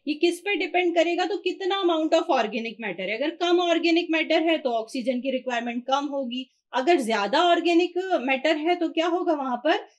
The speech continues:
uh, rate of decomposition के लिए हमें ज्यादा ऑक्सीजन की रिक्वायरमेंट होगी।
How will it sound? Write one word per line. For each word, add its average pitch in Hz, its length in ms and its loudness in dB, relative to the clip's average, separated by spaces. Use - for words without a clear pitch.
uh, 240 160 2
rate 269 240 2
of 339 160 4
decomposition 311 840 2
के 330 100 2
लिए 330 120 2
हमें 320 320 2
ज्यादा 226 420 0
ऑक्सीजन 254 540 -2
की 339 140 2
रिक्वायरमेंट 208 640 -2
होगी। 165 300 -4